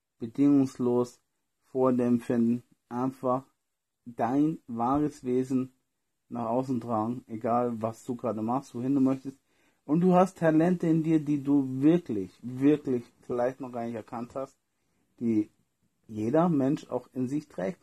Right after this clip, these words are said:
um Menschen zu helfen. So,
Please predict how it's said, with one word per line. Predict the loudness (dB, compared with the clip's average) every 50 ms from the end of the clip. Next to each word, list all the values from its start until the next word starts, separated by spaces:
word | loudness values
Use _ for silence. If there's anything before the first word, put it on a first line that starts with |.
| _ _
um | -6 -4
Menschen | -2 -2 -4 -4 -4 -8 -10 -8
zu | -4 -4 -2
helfen. | -2 -2 -2 -4 -6 -14 -18 _ _ _ _ _ _ _ _ _ _ _ _ _ _ _ _ _ _ _ _ _ _ _ _ _ _
So, | _ -6 -6 -6 -6